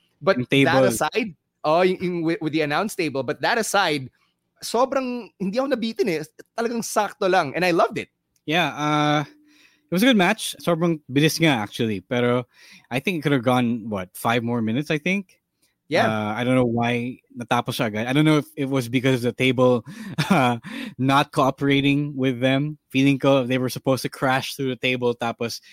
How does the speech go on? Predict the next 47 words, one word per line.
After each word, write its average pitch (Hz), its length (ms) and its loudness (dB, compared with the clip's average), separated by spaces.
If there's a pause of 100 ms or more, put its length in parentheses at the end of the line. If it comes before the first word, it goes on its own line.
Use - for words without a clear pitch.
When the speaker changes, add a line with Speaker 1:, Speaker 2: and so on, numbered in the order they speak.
(180)
Speaker 2:
gonna 123 180 0
lay 123 240 2
there 120 260 0
for 110 480 -4
a 107 40 -12
few 127 300 -2
minutes 117 340 0
or 120 80 -2
so. 117 360 -2 (360)
Pero 110 300 -2
na-cut 110 380 -4
short 113 320 -2
yun. 104 320 -6 (520)
Uh, 127 140 -2
but 156 160 -2
yeah, 233 100 4
it 220 60 4
was 185 120 0
good. 185 140 4
I 165 280 2
predicted 180 640 2
that 160 280 2 (380)
Io 175 580 6
wasn't 156 360 2
gonna 139 260 2
lose 139 320 2
the 139 80 0
championship 127 640 -2
here 139 240 0
kasi 135 240 -8
I 123 120 -2
didn't 120 260 -4
think 117 180 -8
it 120 60 -4
was 107 180 -4
time 127 300 -4
for 110 160 -6
them. 147 340 2 (640)
And 139 100 0
I 143 80 2
was 143 160 0
right. 175 240 2 (480)
I 120 120 -6
didn't 135 440 -2
think 131 220 0 (100)
nga 123 320 0
na 117 420 -2